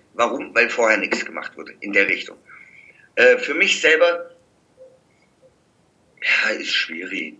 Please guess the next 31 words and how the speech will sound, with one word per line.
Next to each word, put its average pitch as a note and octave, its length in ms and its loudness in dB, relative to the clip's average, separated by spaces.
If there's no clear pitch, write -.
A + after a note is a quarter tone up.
Also - 200 -12
ist - 140 -8
jetzt - 180 -4
auch - 180 -2
nicht - 440 -2
die G#2 60 -6
Lebensphase, A2 1040 2
wo A2 100 -4
ich G#2+ 160 -4
jetzt A2+ 220 -6
sag, G#2 380 4
ähm, G2+ 540 -2
mich G#2 280 -8
drängt's - 400 -2
da G2 100 2
rein. G#2+ 380 2
Aber C3+ 240 -2
was F#2 160 -10
ich - 100 -10
sagen G2+ 300 -2
kann, - 320 -6
lieber A2+ 200 -8
Kevin G#2+ 340 0
auch, F3 280 -4
der - 100 -10
Carsten - 720 0
macht G2 260 -10
so - 220 -2
einen B2 280 -2
geilen B2+ 320 4
Eindruck. A#2 560 -6